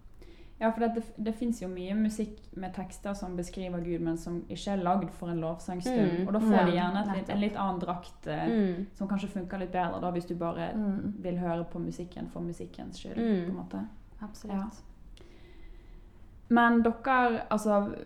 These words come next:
Speaker 1: min erfaring er at når du står på scenen og leder folk i lovsang, så får du med deg ganske mye. Og det er ikke for å
Speaker 2: Mm.
Speaker 1: skremme dere som vanligvis
Speaker 2: <laughs>
Speaker 1: står i salen, men du vil jo følge
Speaker 2: Mm.
Speaker 1: med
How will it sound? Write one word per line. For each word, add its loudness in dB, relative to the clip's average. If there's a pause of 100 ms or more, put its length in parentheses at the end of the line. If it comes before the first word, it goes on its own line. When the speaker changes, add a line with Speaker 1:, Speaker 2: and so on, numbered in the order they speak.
(1000)
Speaker 1:
min 6
erfaring 2
er 4
at 0
når 2
du 2
står 0
på -2
scenen 6
og 4
leder 2
folk -4
i 0
lovsang, -2 (260)
så 0
får 4
du 4
med 2
deg -2
ganske -4
mye. -2 (240)
Og 2
det 8
er 6
ikke 4
for 0
å 0
Speaker 2:
Mm. -6
Speaker 1:
skremme -4
dere -4
som -2
vanligvis 6
Speaker 2:
<laughs> 0
Speaker 1:
står 4
i 0
salen, 2
men 10
du 6
vil 0
jo 4
følge 2
Speaker 2:
Mm. 4
Speaker 1:
med 4